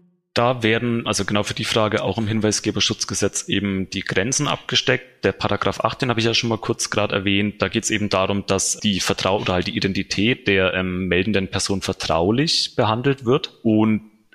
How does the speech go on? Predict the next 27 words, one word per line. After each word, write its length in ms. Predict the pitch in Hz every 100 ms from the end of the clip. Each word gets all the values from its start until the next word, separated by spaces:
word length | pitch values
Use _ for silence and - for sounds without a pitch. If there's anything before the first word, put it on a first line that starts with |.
| _
es 160 | 113 127
wird 100 | 139
aber 180 | 110 104
auch 100 | -
dahingehend 580 | 98 107 107 113 107
dann 160 | 104 101
eben 320 | 101 101 101
eine 260 | - 95 82
Ausnahme 460 | 107 - 113 113
vorgenommen, 640 | 107 117 104 104 101 104 101 - _ _ _ _
wenn 260 | 101 104 113
ich 220 | 110 -
eben 260 | 104 107 95
weitere 380 | 90 110 110
Personen 400 | - 104 107 107
brauche, 240 | - 95 107
um 80 | 101
der 100 | 95
Meldung 300 | 90 95 92
nachzugehen, 880 | 95 127 - 151 - 123 147 190 - _ _
dann 260 | 101 120 123
darf 280 | 101 110
ich 160 | 117 -
diese 360 | 113 123 127 117
eben 300 | 107 107 -
auch 280 | 95 -
einbinden. 720 | 98 123 139 147 135 - 143